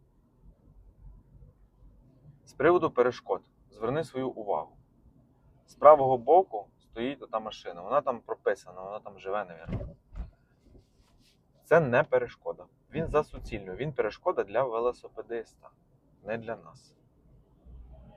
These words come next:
Значить, що ми будемо робити з тобою далі?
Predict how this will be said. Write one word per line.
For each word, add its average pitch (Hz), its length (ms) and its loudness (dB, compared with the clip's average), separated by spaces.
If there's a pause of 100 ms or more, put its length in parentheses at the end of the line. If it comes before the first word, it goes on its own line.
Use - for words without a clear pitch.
(1200)
Значить, - 200 -18
що 170 120 2
ми 202 100 0
будемо 131 240 0
робити 123 260 -2
з - 60 -20
тобою 104 300 -8
далі? 85 280 -8